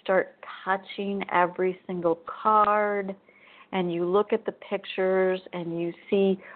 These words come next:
what it represents to you. What is it pulling out for, in, from your intuition? What does it make you think of?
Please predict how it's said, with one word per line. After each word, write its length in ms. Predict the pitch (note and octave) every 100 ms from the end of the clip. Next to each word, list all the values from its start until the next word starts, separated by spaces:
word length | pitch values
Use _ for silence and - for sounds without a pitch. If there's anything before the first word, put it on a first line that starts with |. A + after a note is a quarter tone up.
| - - _
what 520 | F#3 F3 F3 G3+ A3+ -
it 140 | F#3 F#3
represents 880 | F#3+ F3+ F3+ G3 F3+ F3 F3 E3 E3 - -
to 60 |
you. 480 | F3 F3+ F#3 E3 E3 - - - -
What 540 | G3 F#3+ A3+ C4+ - -
is 160 | F#3 F3
it 200 | F3+ E3+ - -
pulling 320 | G#3 G#3 G3+
out 280 | F#3 F3+ - -
for, 220 | F3+ F3 - -
in, 200 | G3 F#3 -
from 240 | - F#3+ F#3
your 320 | F#3+ G3+ A3
intuition? 840 | G3 F#3 - F3 E3+ - - E3+ - _ - _ _ _ _ _ -
What 200 | F3 B3
does 120 | D4 D4
it 100 | A#3+
make 280 | A3+ A3+ A3+
you 80 | G3 -
think 240 | G#3+ A3
of? 140 | C3+